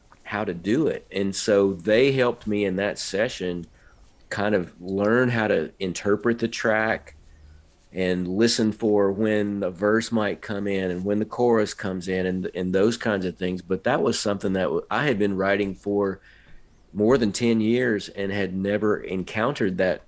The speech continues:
scenario. And then I get into this writing camp and I'm like, "Oh my goodness, I'm in over my head because I don't even know the terminology for this."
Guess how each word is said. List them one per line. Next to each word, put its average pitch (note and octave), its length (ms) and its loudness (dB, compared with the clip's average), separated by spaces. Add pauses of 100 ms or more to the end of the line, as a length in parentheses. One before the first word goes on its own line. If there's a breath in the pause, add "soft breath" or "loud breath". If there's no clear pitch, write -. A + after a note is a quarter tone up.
(260)
scenario. G2 800 0
And G2 160 2
then G2 320 0
I F#2 100 -2
get F#2 300 2
into G#2+ 180 2
this F#2+ 300 0 (200)
writing A2 420 2
camp G2 340 -4
and F2+ 260 -4 (400 loud breath)
I'm F#2+ 100 -4
like, F#2 260 -2
"Oh B2 220 2
my G2+ 140 4
goodness, A2+ 340 0
I'm G#2+ 420 -2
in G2 220 -2 (140)
over G2+ 280 2
my F2 180 0
head A2 400 2
because F#2 260 -6
I G2+ 60 0
don't G#2 140 0
even F#2 260 -2
know F#2+ 360 2 (500 soft breath)
the F#2 100 -4
terminology F#2+ 800 2
for E2 140 -10
this." E2 300 -2